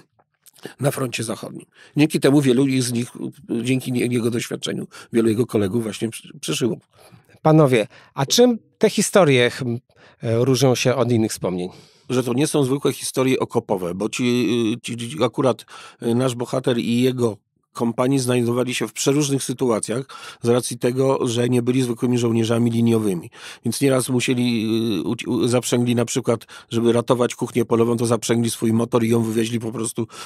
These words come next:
Speaker 1: spod ostrzału, e, radzieckiego. No bo kuchnia polowa czasami była ważniejsza, że tak powiem, niż, niż wszystko inne. I,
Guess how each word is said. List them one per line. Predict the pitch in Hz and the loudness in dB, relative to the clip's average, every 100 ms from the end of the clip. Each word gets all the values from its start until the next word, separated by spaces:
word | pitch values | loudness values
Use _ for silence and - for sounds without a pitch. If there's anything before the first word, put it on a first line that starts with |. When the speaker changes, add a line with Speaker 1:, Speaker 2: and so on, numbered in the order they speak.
| - | -16
Speaker 1:
spod | - 113 | -4 -2
ostrzału, | 113 - - 113 110 113 - - - | 0 -2 0 2 2 -2 -6 -20 -8
e, | 110 110 110 110 110 107 110 110 113 110 113 | -2 2 2 2 2 0 0 2 2 2 0
radzieckiego. | 113 113 - 107 101 120 - - - | 2 0 0 -2 -2 -2 -6 -20 -4
No | 120 | 0
bo | 131 | 0
kuchnia | 131 - 131 | 0 2 2
polowa | 123 120 123 | 4 4 4
czasami | 123 117 120 123 | 0 2 2 4
była | 117 110 | 2 2
ważniejsza, | 110 113 120 - | 2 2 2 2
że | 117 | 0
tak | 117 - | -2 -6
powiem, | 120 120 117 | -2 0 2
niż, | 110 - - - | 0 -2 -10 -6
niż | 120 - | -2 -2
wszystko | 123 - 123 | -2 0 2
inne. | 123 104 78 - _ - - - - - - - _ _ - | 2 0 -2 -10 _ -20 -20 -20 -20 -20 -20 -20 _ _ -8
I, | - 110 117 127 127 127 127 123 | -2 2 2 4 2 2 2 0